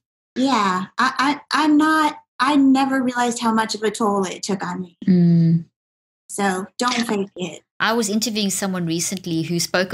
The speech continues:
Speaker 2: described this, and I didn't, hadn't related it till you explained it like this, but explained that sometimes we, you know, we have, we live in this front room, which is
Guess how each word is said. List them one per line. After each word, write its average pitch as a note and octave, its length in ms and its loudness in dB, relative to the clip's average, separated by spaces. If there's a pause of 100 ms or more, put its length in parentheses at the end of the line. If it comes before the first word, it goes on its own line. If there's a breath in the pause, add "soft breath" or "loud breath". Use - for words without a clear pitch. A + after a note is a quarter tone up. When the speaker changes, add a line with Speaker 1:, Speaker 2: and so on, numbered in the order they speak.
Speaker 2:
described F3 540 -4
this, F3 240 -4
and F3+ 160 -4
I F3+ 80 -2
didn't, F#3 200 -6
hadn't G3 240 0
related F3 360 0
it E3+ 100 -8
till F#3 160 -6
you E3 60 -2
explained F#3 420 -4
it A3 100 -12
like D#3 200 -6
this, D3+ 260 -6
but F#3 100 -4
explained G3 460 -2
that F3+ 140 -4
sometimes G3 560 -4
we, F3+ 80 -4
you E3+ 160 -4
know, F3+ 100 -4
we F3+ 120 -2
have, F3 220 -4
we F#3 80 -2
live E3+ 200 -2
in F#3+ 100 0
this F3+ 240 -4
front F#3 380 -8
room, D#3+ 180 -8
which D#3+ 300 -6
is D#3+ 460 -6